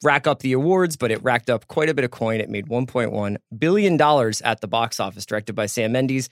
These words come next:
written by Neil Purvis and Robert Wa-, Wade, who are longtime Bond scribes, uh, and John Logan, uh, who wrote Gladiator, with an uncredited assist by British playwright and screenwriter Jez Butterworth, who I reckless-, recklessly suspect,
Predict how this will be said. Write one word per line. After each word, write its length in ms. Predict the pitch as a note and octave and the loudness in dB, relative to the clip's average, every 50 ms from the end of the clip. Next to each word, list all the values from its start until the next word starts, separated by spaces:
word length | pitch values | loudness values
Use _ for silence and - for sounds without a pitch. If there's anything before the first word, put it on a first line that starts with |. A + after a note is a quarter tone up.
| - - - - - | -16 -20 -20 -10 -4
written 260 | D3 E3+ F#3+ F3+ E3 | -2 0 2 2 4
by 120 | D3 D#3 D3+ | 4 4 6
Neil 180 | D3+ D#3 C#3+ | 6 4 4
Purvis 340 | - - D#3 D3+ C#3 D3+ - | 4 2 0 2 2 2 0
and 140 | - B2 A#2 | 0 0 2
Robert 280 | A#2+ B2+ B2+ C3 - C3 | 2 2 2 0 -2 -2
Wa-, 200 | B2 B2 B2 B2+ - | -2 -2 -2 -2 -2
Wade, 300 | B2+ B2+ B2+ B2+ B2+ A#2 | -2 0 0 2 0 0
who 120 | B2 B2+ A#2 | -2 -2 -2
are 220 | A2 G2+ G2 G2 | -2 -2 -4 -4
longtime 580 | G2 A2+ A#2 A#2+ B2 A2 B2+ B2 A#2 A2+ A2+ G#2+ _ - | -2 0 0 0 0 0 0 0 0 -2 -4 -4 _ -2
Bond 240 | A#2 A2 A2+ A#2 | 0 0 0 0
scribes, 540 | A2 - - A#2+ A#2 A#2 A2+ A2 G#2+ - - _ - - - - - _ _ | -2 -2 0 0 2 2 0 0 -2 -6 -10 _ -20 -20 -20 -20 -20 _ _
uh, 300 | - G#2+ G2+ G2 F#2+ F#2+ F#2 | -6 -4 -2 -2 -2 -4 -4
and 140 | F#2 G#2 G2+ | -4 -4 -2
John 260 | - A#2+ A#2 A#2 A2+ | -2 0 0 0 0
Logan, 560 | A2+ A#2+ B2+ B2 C3 B2+ B2 B2 B2 B2 B2+ _ - - | 0 0 0 0 2 2 2 2 0 -2 -6 _ -12 -8
uh, 140 | - G#2 G2+ | -6 -4 -4
who 280 | G2 A2 A2 G#2+ G#2+ A2 A2 | -4 -4 -6 -6 -6 -6 -6
wrote 180 | A2 G2+ - | -6 -6 -4
Gladiator, 640 | - A#2+ A#2+ B2 C3 C3 C3 B2+ B2 B2+ B2 C3 C3 | -2 0 2 4 4 4 4 4 2 2 0 0 -2
with 180 | A#2 B2 A2 | -2 -2 -2
an 100 | A#2 A#2 - | -2 -2 0
uncredited 680 | - D#3 F3+ G#3 G3+ - G#3+ G3 F3 F3 E3+ E3+ D#3+ C#3+ - | 2 4 4 4 4 2 2 2 2 4 2 2 2 0 0
assist 500 | C3+ A#2+ - - - C#3+ C#3+ - - - | -2 -2 -2 0 0 0 0 -2 -4 -2
by 140 | - A#2 A2 | -2 -2 0
British 260 | G#2 A#2+ A#2+ - - | 0 -2 -4 -4 -4
playwright 400 | - B2 A#2+ A2+ A#2 A#2 A#2 - - | -4 -2 0 0 2 0 0 -2 -4
and 100 | G#2 G2+ | -6 -6
screenwriter 420 | - - - A2 A2 A2 G#2+ G#2 | -6 -6 -6 -6 -6 -6 -6 -6
Jez 320 | G2 - G#2 G#2+ A#2+ A2 | -6 -4 -4 -4 -4 -4
Butterworth, 460 | - - G#2+ A#2 B2+ C3 D3 E3 - - | -6 -6 -4 -4 -2 -2 -2 -4 -4 -4
who 220 | - A#2+ A2 A2 | -6 -4 -4 -4
I 260 | G2+ G2+ G2+ G2+ G2 - - - - - _ - | -4 -4 -4 -6 -6 -8 -14 -20 -20 -20 _ -2
reckless-, 540 | C#3 D#3+ G#3 A3+ - A#3 G#3+ G3+ F#3 - - | 2 4 4 4 6 4 4 4 2 0 -2
recklessly 600 | - D3+ G3+ G#3+ - A3 G3+ - - F3 E3 D#3 | 0 2 2 4 4 2 2 2 2 2 2 2
suspect, 680 | D3 - E3 D3+ D3 - - - C3+ C3+ C3 - - | 2 2 0 0 0 0 0 0 0 0 0 -4 -12